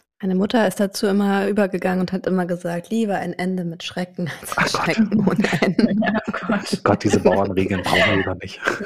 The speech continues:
Speaker 3: <laughs>
Speaker 2: Elisa, du
Speaker 3: Ja.
Speaker 2: wolltest was sagen, du pumpst schon.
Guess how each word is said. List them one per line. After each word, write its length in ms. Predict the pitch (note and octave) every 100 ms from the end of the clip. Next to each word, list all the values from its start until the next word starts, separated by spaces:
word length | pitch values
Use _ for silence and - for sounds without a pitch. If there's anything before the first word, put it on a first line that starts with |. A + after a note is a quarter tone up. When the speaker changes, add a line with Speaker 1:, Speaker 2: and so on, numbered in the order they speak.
| A3 - _ _ _ _
Speaker 3:
<laughs> 1000 | - C#4 C4+ D4+ C4 F4 G#4 - G#4 -
Speaker 2:
Elisa, 280 | A#2+ B2+ B2
du 60 | A#2+
Speaker 3:
Ja. 60 |
Speaker 2:
wolltest 200 | A#2 A#2+
was 140 | A#2+ -
sagen, 260 | A#2+ G#2+
du 320 | G#2+ G#2+ G#2+ - - - - _ _ _
pumpst 320 | - C3+ -
schon. 300 | - G2+ F#2+